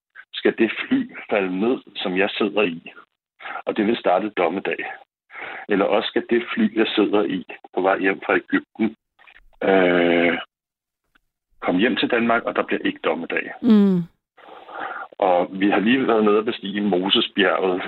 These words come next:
Speaker 1: Mount Sinai. Og nu sidder vi i et fly. Jeg har mødt Gud og djævlen. Jeg har lige forhandlet med dem.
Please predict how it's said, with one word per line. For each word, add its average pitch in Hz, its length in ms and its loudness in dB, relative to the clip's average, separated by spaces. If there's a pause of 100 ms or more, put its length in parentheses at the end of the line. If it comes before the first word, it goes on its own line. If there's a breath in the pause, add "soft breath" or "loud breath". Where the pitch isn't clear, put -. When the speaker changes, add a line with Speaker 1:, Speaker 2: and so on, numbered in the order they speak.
(100)
Speaker 1:
Mount 90 280 0
Sinai. 95 520 0 (840 loud breath)
Og 101 100 2
nu 104 80 6
sidder 107 300 4
vi 104 100 2
i - 20 4
et 98 100 -2 (100)
fly. 101 340 -2
Jeg 92 100 2
har 107 80 2
mødt 98 260 0
Gud 98 180 0
og 104 140 0
djævlen. 90 320 2
Jeg 95 60 2
har 90 40 2
lige 98 180 0
forhandlet 98 400 0
med 85 160 4
dem. 90 200 -6